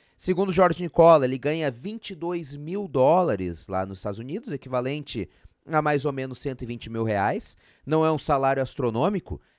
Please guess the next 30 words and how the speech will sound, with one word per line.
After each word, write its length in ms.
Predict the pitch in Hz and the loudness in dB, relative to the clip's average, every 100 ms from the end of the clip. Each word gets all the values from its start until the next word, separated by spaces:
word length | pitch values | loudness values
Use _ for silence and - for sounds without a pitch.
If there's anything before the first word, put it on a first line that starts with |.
| - | -10
embora 340 | 123 127 131 | 0 2 2
a 20 | |
gente 220 | 127 127 | -2 -6
saiba 380 | - 127 127 127 | -2 2 2 0
que 180 | 117 127 | -6 -8
os 80 | 113 | -2
atletas 480 | 110 127 135 139 - | -2 0 -2 -2 -8
que 100 | 127 | -8
vêm 160 | 139 | -8
de 100 | 123 | -8
fora 360 | 113 131 135 127 | -4 2 2 2
geralmente 560 | 123 127 123 131 127 | 0 -2 0 -4 -6
vêm 140 | 123 127 | -4 -2
pra 180 | - 117 | -2 -2
cá 300 | - 123 117 _ _ | 2 2 2 _ _
querendo 380 | _ 147 135 139 | _ 2 2 0
ganhar 400 | 123 127 123 123 | -2 -2 -2 -2
muito 420 | 123 131 175 - | -4 -10 -12 -10
mais, 480 | 220 143 139 175 - - _ _ | -4 -2 -2 -4 -14 -16 _ _
mas 260 | 185 185 - | -4 -4 -2
fato 380 | 180 180 190 | -2 -2 -2
é 200 | 135 135 151 _ _ _ | -2 -2 -4 _ _ _
que 80 | - | 0
Alexandre 480 | 160 147 131 160 147 | 2 2 0 -4 -6
Pato 400 | - 135 143 - | -2 0 0 -4
não 160 | 160 165 | -12 -10
tem 200 | 202 240 | -10 -8
nada 420 | 262 285 277 262 | -8 -6 -6 -8
do 80 | 226 | -10
Internacional. 800 | 208 208 180 175 160 85 67 | -8 -8 -8 -8 -10 -8 -10